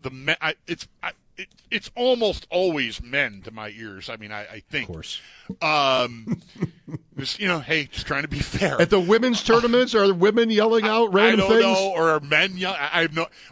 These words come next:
Speaker 1: but, like, th-, those, I thought about tweeting. You know, you, you say a lot, like, you, you, you go to tweet something and then you just, ah, you think better. I, ten times watching golf over the,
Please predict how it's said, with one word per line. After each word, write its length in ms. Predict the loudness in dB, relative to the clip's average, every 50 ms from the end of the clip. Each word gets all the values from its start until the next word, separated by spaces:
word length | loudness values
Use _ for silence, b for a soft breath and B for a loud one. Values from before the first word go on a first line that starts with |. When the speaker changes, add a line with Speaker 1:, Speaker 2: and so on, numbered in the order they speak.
| -6
Speaker 1:
but, 100 | -4 0
like, 220 | 0 0 0 0 -4 _ -8 -4
th-, 140 | -4 -4 -4 -4
those, 380 | -4 0 2 2 2 2 -4 -10 -18 b b b b b
I 140 | 0 0 2
thought 180 | 2 2 2
about 220 | 4 4 4 4 2
tweeting. 420 | -2 -6 -6 -6 -4 -4 -6 -4
You 120 | -2 -2 -2
know, 60 | -2
you, 200 | -2 -4 -6 -4
you 160 | -4 -4 -6
say 240 | -4 -2 -2 0 0
a 80 | 0
lot, 320 | 0 0 0 -2 -2 -6 -10
like, 160 | -14 -12 -10
you, 320 | -10 -8 -8 -8 -8 -10 -14 b b b b b b _
you, 200 | -12 -10 -10 -12 -14
you 100 | -16 -18 -10
go 180 | -4 0 0 0
to 60 | 0
tweet 280 | -2 -4 -4 -4 -6 -2
something 540 | 0 -2 -2 0 -2 -2 -2 -2 -2 -4 -4
and 80 | -4 -4
then 260 | -4 -4 -6 -8 -10
you 100 | -10 -12
just, 220 | -12 -12 -16 -16 -12 -10 -10 -6 -2
ah, 380 | 0 0 2 2 0 0 0 -2
you 260 | -2 -4 -8 -12 -16 -12
think 240 | -10 -10 -10 -8
better. 280 | -6 -6 -4 -4 -4 -6 b b b b b b b b _ -6
I, 100 | -6 -6 -6 _ _ _ _ -6
ten 320 | 0 2 2 2 2 -2
times 420 | -2 0 0 0 0 -4 -8 -8
watching 360 | -6 -4 -4 -4 -4 -8 -10 -6
golf 320 | -4 -4 -4 -4 -4 -6
over 200 | -6 -6 -6 -8
the, 220 | -10 -10 -10 -12